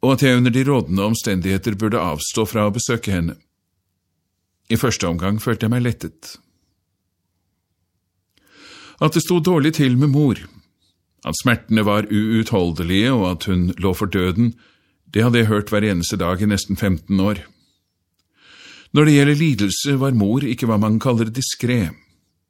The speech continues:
For å holde ut med hennes uavlatelige, og med årene stadig bitrere jammer, hadde jeg lagt meg til en lettsindig strategi.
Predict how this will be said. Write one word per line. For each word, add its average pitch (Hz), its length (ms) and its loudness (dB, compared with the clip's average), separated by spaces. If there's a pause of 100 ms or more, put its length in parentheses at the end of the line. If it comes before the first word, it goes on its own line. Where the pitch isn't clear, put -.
(460)
For 98 240 -2
å 90 80 0
holde 90 320 0
ut 117 220 -8
med 98 120 0
hennes 85 220 -2
uavlatelige, 90 1000 -2 (260)
og 85 260 -6
med 87 140 -2
årene 90 400 -2
stadig 90 520 -2
bitrere 98 520 0
jammer, 95 320 0 (580)
hadde 143 220 4
jeg 143 100 2
lagt 139 240 -2
meg 143 160 0
til 107 240 2
en 123 140 0
lettsindig 95 560 -2
strategi. 95 480 -2